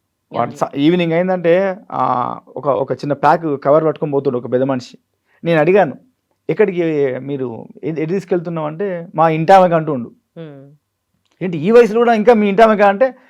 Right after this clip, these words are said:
Speaker 1: "అవునండి మా ఇంటామె నేను బాగా, ఆమె నేను లేకెళ్తే ఏం తింటది, ఇది
Speaker 2: మ్మ్.
Speaker 1: తీసుకెళ్తున్నా మా ఇంటామె" అంటుండు. అలాంటి ప్రేమలు ఇంకా ఉన్నాయి.
Speaker 2: మ్మ్.
Speaker 1: వాళ్ళు దాదాపు తొంభై ఏళ్ళు, వంద ఏళ్ళు కాపురాలు చేసి ఉంటారు.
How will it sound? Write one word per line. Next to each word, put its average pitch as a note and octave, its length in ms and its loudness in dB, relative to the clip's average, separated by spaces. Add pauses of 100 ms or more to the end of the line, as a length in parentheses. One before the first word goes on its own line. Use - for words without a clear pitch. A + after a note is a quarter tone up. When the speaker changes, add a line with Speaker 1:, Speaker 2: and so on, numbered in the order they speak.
(160)
Speaker 1:
"అవునండి G#3 280 0
మా E3 160 -2
ఇంటామె G3 320 -2
నేను F#3 180 -4
బాగా, D3 460 2
ఆమె C3+ 200 -4
నేను B2 380 -6
లేకెళ్తే D#3+ 500 -2
ఏం E3+ 80 -2
తింటది, F#3+ 300 -2
ఇది - 400 -16
Speaker 2:
మ్మ్. C3+ 80 -8
Speaker 1:
తీసుకెళ్తున్నా F#3 480 0
మా E3 100 -2
ఇంటామె" D#3 200 -2
అంటుండు. A#2 360 -10 (520)
అలాంటి F#3 280 -6
ప్రేమలు E3 360 -8
ఇంకా C#3+ 200 -14
ఉన్నాయి. C3 340 -16 (100)
Speaker 2:
మ్మ్. D3 460 -20
Speaker 1:
వాళ్ళు A2+ 220 -8
దాదాపు A#2+ 300 -4
తొంభై B2 340 -6
ఏళ్ళు, D3+ 240 -8
వంద B2+ 240 -6
ఏళ్ళు D3 180 -8
కాపురాలు C3 420 -4
చేసి C3 140 -10
ఉంటారు. B2+ 260 -16